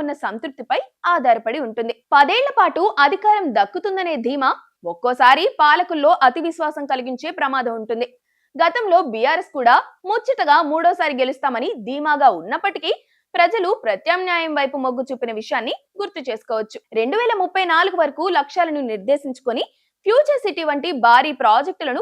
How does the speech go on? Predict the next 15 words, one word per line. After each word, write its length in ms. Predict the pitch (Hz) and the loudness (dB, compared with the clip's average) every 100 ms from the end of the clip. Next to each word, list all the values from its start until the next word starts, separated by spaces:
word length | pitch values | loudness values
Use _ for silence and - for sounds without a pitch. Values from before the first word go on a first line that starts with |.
| - | -4
ప్లాన్ 300 | 294 302 311 | -2 -2 -2
చేయడం 220 | 269 240 277 _ 233 | -4 -4 -6 _ -6
ఒక 100 | 247 220 | -4 2
దార్శనికతగా 720 | 254 392 480 440 330 269 247 339 247 | 4 2 -2 -4 -6 0 0 0 -2
కనిపించినప్పటికీ, 840 | 240 381 415 320 226 254 240 240 - _ _ 185 | -6 -6 -6 -6 -6 -6 -6 -6 -8 _ _ -10
అధికారం 420 | 185 220 349 349 330 | -8 0 2 2 0
అనేది 260 | 311 277 415 - - 339 | 0 -2 -4 -6 -2 0
ఐదేళ్ల 300 | 370 392 370 - | 0 -2 -2 0
పరీక్ష 260 | 262 262 - 240 | 0 0 -4 -4
అని 120 | 302 403 | -4 -6
మర్చిపోకూడదు. 580 | - - 233 233 220 247 _ _ 339 | -6 -6 -4 -2 -4 -6 _ _ 6
రాజకీయాల్లో 680 | 415 508 508 392 311 269 311 - | 6 2 0 2 2 4 2 2
ప్రతిరోజు 520 | 294 285 359 330 247 294 277 | 2 2 2 -4 -4 -6 -4
కొత్త 180 | 208 277 294 | -4 -4 -4
సవాళ్లు 300 | 240 214 277 | 0 0 0